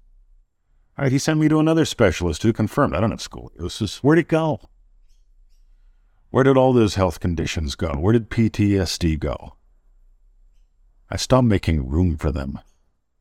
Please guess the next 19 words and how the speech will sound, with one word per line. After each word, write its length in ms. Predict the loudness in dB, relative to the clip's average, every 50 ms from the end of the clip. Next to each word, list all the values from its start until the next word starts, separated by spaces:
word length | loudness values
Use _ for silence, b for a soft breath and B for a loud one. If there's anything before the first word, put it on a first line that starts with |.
| _ _ _ _ _ _ _ _ -10
You've 140 | -8 0 2
got 160 | 2 2 2
so 180 | 2 0 2
much 240 | 4 2 2 0 0
room 220 | 0 2 2 4 2
on 100 | 2 0
your 140 | 0 -2
plate. 520 | -6 -6 -4 0 0 0 0 -2 -8 -16 -20 _ _ _ _ _ _ _ _ _ _ _ _ _ _ _ _ _ _ _ _ _ _ _ _ _ _ _
When 120 | 0 2
you 100 | 2 2
change 440 | 0 0 0 0 2 2 2 0 0
your 100 | -2 -4
state, 420 | -4 -6 -4 0 2 2 2 2 0
you 100 | -4 -6
change 360 | -4 -2 0 2 2 2 0
what's 200 | -2 -4 -2 -4
inside 440 | -4 -4 -4 -6 -4 -4 -2 -2 -2
of 100 | -4 -6
it. 180 | -8 -10 -14